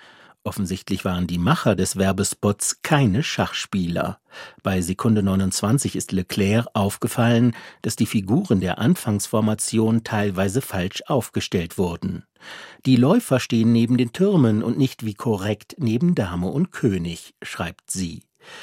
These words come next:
Das unfreiwillig Komische daran erwähnt Leclerc allerdings nicht, dass genau in dem Moment eine Frauenstimme aus dem Off sagt, unser Land brauche wohlüberlegte Entscheidungen.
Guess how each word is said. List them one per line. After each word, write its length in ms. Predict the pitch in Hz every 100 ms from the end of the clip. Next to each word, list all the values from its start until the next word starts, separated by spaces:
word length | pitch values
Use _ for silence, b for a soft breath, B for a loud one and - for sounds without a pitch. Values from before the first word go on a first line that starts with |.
| B B
Das 180 | 98 -
unfreiwillig 720 | 117 190 - 101 92 92 -
Komische 560 | - 139 208 123 - 98
daran 400 | 101 104 107 95 B B -
erwähnt 400 | 110 104 104 104
Leclerc 560 | 120 - 104 90 82
allerdings 540 | - 101 104 143 - -
nicht, 500 | 113 85 - - - B B B
dass 200 | 110 -
genau 340 | 113 127 233
in 160 | 147 98
dem 180 | 120 220
Moment 500 | 135 104 107 113 -
eine 260 | 123 104
Frauenstimme 840 | - - 135 214 110 - 107 123 -
aus 200 | 104 -
dem 200 | 92 92
Off 240 | 117 135
sagt, 560 | 117 104 120 117 - - B B
unser 320 | 131 113 107
Land 400 | 101 135 196 143 -
brauche 600 | 107 104 113 - 107 -
wohlüberlegte 1120 | 98 104 175 226 - 135 135 113 143 - 135
Entscheidungen. 960 | 123 147 - 175 117 95 87 85 85 80